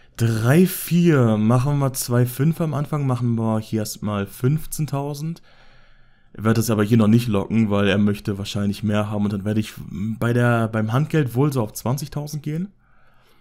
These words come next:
Hm, Torprämie lasse ich mal sehr hoch mit neunhundert Euro, Vorlagen genauso. Ohne Gegentor geht auf sechshundert, genauso wie die Auflaufprämie.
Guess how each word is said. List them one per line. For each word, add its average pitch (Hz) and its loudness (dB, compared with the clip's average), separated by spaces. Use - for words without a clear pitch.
Hm, 127 -4
Torprämie 143 2
lasse 135 2
ich 120 -2
mal 117 6
sehr 117 4
hoch 147 -2
mit 117 0
neunhundert 113 4
Euro, 139 -2
Vorlagen 110 -4
genauso. 117 -4
Ohne 110 0
Gegentor 107 -2
geht 101 -6
auf 95 -6
sechshundert, 143 -4
genauso 95 -6
wie 92 -10
die - -8
Auflaufprämie. 139 -8